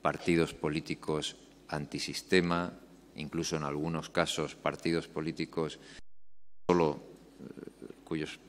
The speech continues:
planteamientos solo se pueden calificar como absolutamente frikis, ¿no? Completamente fuera de, de lo que tendría que ser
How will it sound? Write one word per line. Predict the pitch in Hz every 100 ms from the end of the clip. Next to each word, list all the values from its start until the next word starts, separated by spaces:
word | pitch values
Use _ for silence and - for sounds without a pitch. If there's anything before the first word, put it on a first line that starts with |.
| -
planteamientos | 80 76 78 80 85 85 -
solo | 95 90 87
se | 85
pueden | - 87 85 80
calificar | 82 78 78 85 85
como | - 80 78 76 - - - -
absolutamente | 82 - 85 85 85 85 85 -
frikis, | - 95 127 - 76 71
¿no? | 80 -
Completamente | - 71 80 87 90 85
fuera | 80 - 107 101 82
de, | 80 78 67
de | - 82
lo | 78
que | 80
tendría | 80 80 87 92 90
que | 85
ser | - 92